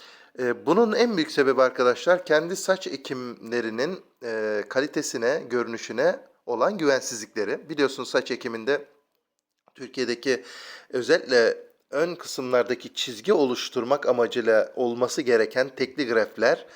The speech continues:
e, e, konusunda biraz zayıflar. Tekli grefler büyük, e, işçilik istiyor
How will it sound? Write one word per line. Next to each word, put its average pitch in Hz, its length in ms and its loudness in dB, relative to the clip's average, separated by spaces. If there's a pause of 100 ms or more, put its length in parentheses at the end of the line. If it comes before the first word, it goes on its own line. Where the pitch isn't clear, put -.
(460)
e, 127 40 -6
e, 110 380 2 (520)
konusunda 117 500 -4
biraz 113 220 4
zayıflar. 156 420 2
Tekli 120 260 -10
grefler 117 560 2
büyük, 120 340 -8
e, 104 300 -6
işçilik 104 480 -12
istiyor 143 440 0